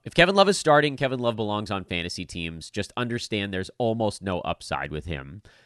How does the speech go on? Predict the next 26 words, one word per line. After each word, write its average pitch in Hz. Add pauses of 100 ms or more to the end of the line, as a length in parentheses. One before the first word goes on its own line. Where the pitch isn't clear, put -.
(500)
And 156
then 156
we're 170
seeing 180
that 139 (120)
the 139
Heat 151
really 139
do 123
kinda 143
miss 180
Kyle 151
Lowry. 165 (600)
Crazy 175
though 156
that 170
may 147
seem, 139
Tyler 131
Herro 147
has 113
cooled 127
off. 90 (1000)
They 117
need 156
Lowry. 180